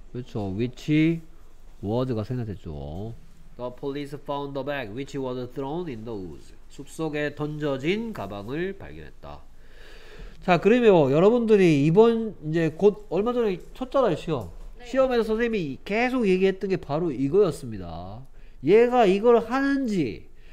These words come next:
Speaker 1: 얘가 이걸 당하는지 제발 좀 보라 그러면서 여러분들이, 어, 풀어본 시험 문제 중에서 뭐, 뭐 이런 게 있었어요.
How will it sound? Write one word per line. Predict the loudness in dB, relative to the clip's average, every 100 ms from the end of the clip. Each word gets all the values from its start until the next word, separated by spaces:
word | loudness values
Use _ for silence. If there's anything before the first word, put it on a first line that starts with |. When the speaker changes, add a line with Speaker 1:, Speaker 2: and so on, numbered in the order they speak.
| -20 -6
Speaker 1:
얘가 | 2 4 6 6 6
이걸 | 4 4 6 6 4
당하는지 | 0 -4 0 0 0 -2 -4 -4 -4 -6
제발 | -6 -4 0 0
좀 | 2 0 0 -8
보라 | -4 -2 -2
그러면서 | -4 -8 -10 -6 -4 -2 -4 -8 -8
여러분들이, | -10 -8 -8 -8 -8 -12 -18 -12
어, | -10 -10 -10
풀어본 | -6 -6 -4 -8
시험 | -6 -8 -6
문제 | -8 -10
중에서 | -10 -10 -10 -8 -8 -10 -12 -18 -18 -16 -12 -12 -12 -14 -16 -18 -18
뭐, | -16 -14 -16 -16 -18 -20 -20 -20 -20 -20 -18 -18 -16 -2 0 2 0 -2 -2 -6
뭐 | -8
이런 | -8 -8
게 | -10
있었어요. | -12 -16 -18